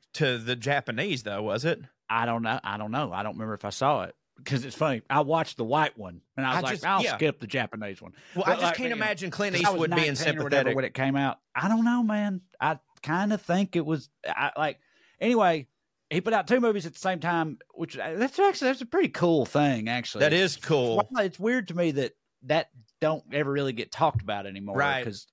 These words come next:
Speaker 2: or, like, replicated.
Speaker 1: Yeah.
Speaker 2: But yeah, he put out Flags of Our Fathers and The Sands of Iwo J-, Iwo Jima, right? And one of 'em was from the American perspective, one of 'em was from the Japanese perspective. There's also a movie called Toro, Toro, Toro, uh, which I've also never seen. It's supposed to be really, really good.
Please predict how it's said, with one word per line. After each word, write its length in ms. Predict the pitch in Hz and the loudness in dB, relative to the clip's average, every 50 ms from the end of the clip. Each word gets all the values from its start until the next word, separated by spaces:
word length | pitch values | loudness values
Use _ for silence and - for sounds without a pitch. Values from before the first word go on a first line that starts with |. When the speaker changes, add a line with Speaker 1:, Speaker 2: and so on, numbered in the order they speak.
| - | -8
Speaker 2:
or, 380 | 113 120 - 143 160 175 165 151 | -6 -4 0 2 4 4 4 4
like, 220 | 147 139 123 - | 2 0 0 0
replicated. 800 | 113 117 131 151 151 - 170 165 - 170 165 175 170 180 180 160 - _ _ _ _ _ _ _ 131 | -2 0 0 0 2 2 0 2 2 2 2 2 2 0 -4 -6 -10 _ _ _ _ _ _ _ 0
Speaker 1:
Yeah. 160 | 131 123 117 | 2 2 4
Speaker 2:
But 80 | - | 4
yeah, 80 | 214 196 | 4 2
he 60 | 175 139 | 2 0
put 120 | 180 196 | 0 2
out 220 | 202 185 - - - | 2 0 0 -2 -4
Flags 380 | - 170 180 196 202 202 170 | -2 2 2 4 2 2 0
of 100 | 180 165 | -4 -2
Our 140 | 180 175 160 | 0 0 0
Fathers 720 | - - 165 160 160 151 131 131 123 120 120 113 - - - - | 0 2 2 4 4 2 0 -2 -6 -6 -8 -10 -14 -14 -8 -6
and 140 | 131 127 123 | -6 -4 -4
The 60 | 117 | -4
Sands 380 | - - 156 156 156 156 135 | -2 0 0 2 0 0 -2
of 80 | 127 117 | -2 -2
Iwo 380 | 135 143 139 131 135 135 131 113 | 0 0 2 2 2 2 2 -2
J-, 120 | 120 - - | -4 -4 0
Iwo 480 | 139 143 143 131 - 135 139 131 135 123 | 0 0 0 0 0 0 0 2 0 0
Jima, 500 | 110 101 131 147 139 117 101 95 95 95 - _ _ _ _ - | 0 -2 -2 0 0 -2 -2 -4 -8 -10 -14 _ _ _ _ -4
right? 260 | 117 120 123 127 - - | -2 0 0 0 -2 -4
And 160 | 123 123 123 | -6 -6 -2
one 160 | 120 147 165 165 | 0 0 2 2
of 120 | 160 147 | 2 0
'em 20 | 139 | 0
was 100 | 127 - | -4 -4
from 140 | - 139 131 | -4 -4 -2
the 60 | 127 | -2
American 360 | 123 135 139 135 - - 120 | 0 2 2 0 0 -2 -6
perspective, 460 | - 117 - - 123 120 - - 120 | -8 -8 -4 -2 -2 -2 -2 -4 -4
one 140 | 113 120 120 | -4 -2 -2
of 40 | 117 | -2
'em 20 | |
was 100 | 110 104 | -4 -4
from 120 | - 120 113 | -4 -4 -4
the 60 | 104 | -2
Japanese 460 | 110 117 110 - 107 110 113 110 - | 0 -2 -2 -2 -2 -6 -6 -6 -8
perspective. 480 | - 104 - - 104 104 - - 110 113 | -10 -14 -10 -8 -8 -8 -10 -12 -12 -10
There's 140 | 139 127 - | -10 -6 0
also 320 | 139 185 226 233 - 233 214 | 2 2 2 4 2 2 0
a 40 | |
movie 220 | 190 185 180 170 160 | 2 0 -2 -2 -2
called 300 | - 165 151 123 - - | 0 0 -2 -2 -4 -4
Toro, 380 | - 170 170 175 170 160 147 | 0 2 4 6 6 6 4
Toro, 400 | 131 - 147 160 156 151 143 127 113 | 2 0 2 2 4 4 4 4 2
Toro, 720 | - - - 175 180 175 160 131 107 98 95 92 90 90 _ _ _ _ _ _ _ _ _ _ - | 0 0 2 4 6 6 6 4 2 0 -2 -6 -10 -14 _ _ _ _ _ _ _ _ _ _ -8
uh, 100 | 135 139 | -6 -6
which 180 | 131 131 120 139 | -6 -6 -4 -2
I've 180 | 131 131 123 - | -2 -2 -2 0
also 340 | - 151 170 170 - 175 151 | 2 2 2 2 2 0 0
never 220 | 143 139 123 110 110 | 2 0 0 0 -2
seen. 380 | - - 120 110 110 113 117 120 | -2 -4 -4 -4 -4 -4 -4 -4
It's 100 | 101 - | -6 -2
supposed 260 | - - 165 175 170 - | 0 2 2 2 2 0
to 40 | |
be 160 | 131 151 151 139 | -2 0 0 2
really, 300 | 139 156 180 180 180 160 | 2 4 4 6 6 4
really 240 | 156 160 156 139 | 4 4 2 2
good. 600 | 113 104 123 151 175 160 131 110 104 104 127 123 | 0 2 4 6 6 6 6 4 2 -2 -4 -8